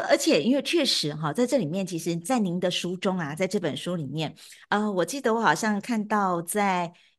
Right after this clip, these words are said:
二十二页到二十四页左右，你就有提到说，其实内在成就的重点不是在成就，而是在心态。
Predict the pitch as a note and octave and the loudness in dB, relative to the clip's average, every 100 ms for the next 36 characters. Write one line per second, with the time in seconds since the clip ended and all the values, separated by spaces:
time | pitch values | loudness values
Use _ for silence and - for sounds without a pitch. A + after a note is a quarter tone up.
0 | _ _ C#4 C4 A3 A#3+ A#3 A#3 A3 A3 | _ _ 0 4 4 4 4 4 4 4
1 | G3 F#3+ A3 G3+ F#3 - C#3+ - D#3 A#2 | 2 -2 -2 -2 -2 -4 -8 -4 -4 -4
2 | - - - F#3+ F4+ - F#3+ G#3+ A#3+ A3+ | -8 -10 -2 0 0 0 0 2 2 0
3 | A3+ A3+ G3 G#3+ A3+ D#4 A#3 A#3+ A3+ E3 | -4 -2 0 2 4 2 2 0 -2 -4
4 | E3+ A3 F3+ A#3+ G3 C#3+ B2+ C#3+ F#3+ G#3 | 0 0 0 -2 -2 -2 -6 -6 -2 -2
5 | - D3 D3 F#3+ - C#3+ D#3+ D#3+ D#3+ D#3 | -2 -6 -4 -2 -2 -2 -4 -2 -2 -2
6 | D3 D3+ - C3+ | -6 -6 -6 -6